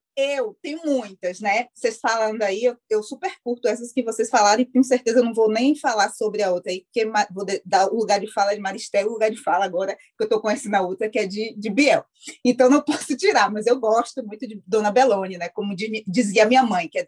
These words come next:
Beyoncé. É, mas eu sou muito fã, assim, desde sempre. Não é nem uma pop, ui, americana ou pop, não, é pop brasileira mesmo,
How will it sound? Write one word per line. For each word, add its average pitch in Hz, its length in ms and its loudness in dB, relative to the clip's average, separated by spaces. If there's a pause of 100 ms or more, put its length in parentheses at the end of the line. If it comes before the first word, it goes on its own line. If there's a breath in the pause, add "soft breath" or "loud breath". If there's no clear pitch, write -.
(140)
Beyoncé. 185 540 -4 (640 loud breath)
É, 214 340 4
mas 247 400 0
eu 294 100 -6
sou 320 240 -6
muito 294 480 -2 (580)
fã, 220 340 -2 (120)
assim, 185 360 -8
desde 220 320 4
sempre. 202 680 -4 (140)
Não 240 120 4
é 262 80 8
nem 285 200 8
uma 370 160 2 (100)
pop, 254 300 2 (580)
ui, 349 400 4
americana 226 720 -2
ou 214 80 -8
pop, 190 880 -4
não, 294 140 6
é - 60 2
pop 294 260 2
brasileira 262 680 -2
mesmo, 240 680 -4